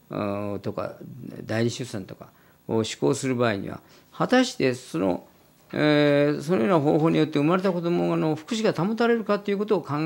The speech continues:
えて決定してほしいと。もしその育児が難しいような、あ、人がそのような治療を望むような場合には、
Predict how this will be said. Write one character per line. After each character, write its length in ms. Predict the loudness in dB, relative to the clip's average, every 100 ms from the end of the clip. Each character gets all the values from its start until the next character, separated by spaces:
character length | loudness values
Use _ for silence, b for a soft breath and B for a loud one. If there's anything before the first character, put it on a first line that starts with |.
| 0
え 140 | -2 -4
て 300 | -2 -2 -4 B B _
決 200 | -4 0
定 140 | 0
し 60 | 0
て 60 |
ほ 60 | -6
し 140 | -8
い 40 | -12
と。 100 | -14 b b b
も 160 | 0 2
し 160 | 2
そ 100 | 0
の 100 | 0
育 220 | 2 0
児 120 | 2 2
が 100 | 2
難 300 | 2 0 0
し 160 | 0
い 20 | -4
よ 100 | -2
う 60 |
な、 240 | -2 -4 -6 b b _
あ、 180 | -6 -6
人 240 | -6 -4
が 200 | -2 -2
そ 120 | -2
の 100 | 0
よ 100 | 0
う 20 |
な 100 | 0
治 140 | -2 0
療 260 | 0 2
を 60 | 0
望 280 | 0 4 4
む 140 | 4 0
よ 140 | 0
う 20 | 0
な 100 | 2
場 140 | 2
合 60 | 2
に 160 | 4
は、 160 | 4